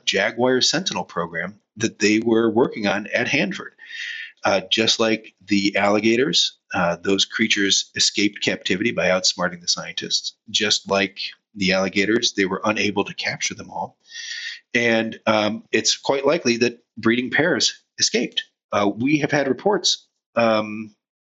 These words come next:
uh, two years ago. Someone saw one of these big black cats with, uh, a kit next to it, uh, in their driveway. And so, um,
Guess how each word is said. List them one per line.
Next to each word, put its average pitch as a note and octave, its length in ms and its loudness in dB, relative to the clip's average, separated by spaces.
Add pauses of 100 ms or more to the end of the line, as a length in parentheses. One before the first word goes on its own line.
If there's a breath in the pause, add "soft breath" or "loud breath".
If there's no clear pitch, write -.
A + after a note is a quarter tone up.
(420)
uh, G2+ 300 0 (140)
two D#3+ 140 -4
years G3+ 260 2
ago. - 200 -8
Someone A2+ 340 -2
saw A2+ 380 2 (440 loud breath)
one G#2+ 160 2
of A2+ 60 -2
these A2+ 160 2
big A2+ 380 -2 (140)
black A#2 260 2
cats D3 560 0
with, A2+ 340 2 (180)
uh, A#2 360 4
a A#2 100 4
kit - 400 -2
next F#2+ 300 0
to F2 120 -4
it, F#2 160 -4 (180)
uh, G2 200 -2
in A#2 100 2
their B2+ 100 2
driveway. E3 420 -2 (840 loud breath)
And B2 180 0
so, A#2 580 4
um, G2+ 500 0